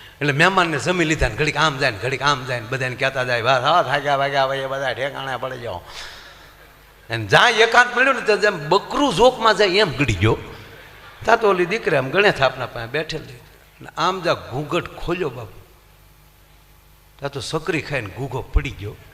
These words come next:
ડુંગળી જેવડું માથું.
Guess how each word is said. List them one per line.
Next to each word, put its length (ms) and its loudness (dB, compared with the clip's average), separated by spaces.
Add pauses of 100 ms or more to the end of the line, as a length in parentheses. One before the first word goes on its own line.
(1040)
ડુંગળી 360 4
જેવડું 360 0
માથું. 560 0